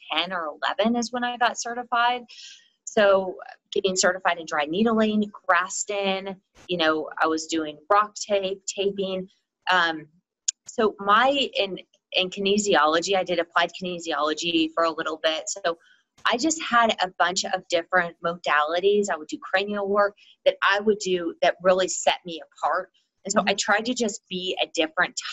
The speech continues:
type of chiropractor, um,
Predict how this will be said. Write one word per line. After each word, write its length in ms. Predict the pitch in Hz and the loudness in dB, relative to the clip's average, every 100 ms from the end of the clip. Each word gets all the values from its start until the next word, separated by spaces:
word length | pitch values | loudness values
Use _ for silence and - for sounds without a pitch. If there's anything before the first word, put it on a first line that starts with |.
| 160 | -2
type 300 | 165 220 226 _ _ _ _ _ _ _ - | -2 -4 -8 _ _ _ _ _ _ _ -6
of 80 | 185 - | -6 -2
chiropractor, 840 | 185 180 226 226 254 262 294 294 302 - _ - | 0 0 -2 -2 -4 -2 0 2 0 -8 _ -2
um, 160 | 185 185 | -2 -2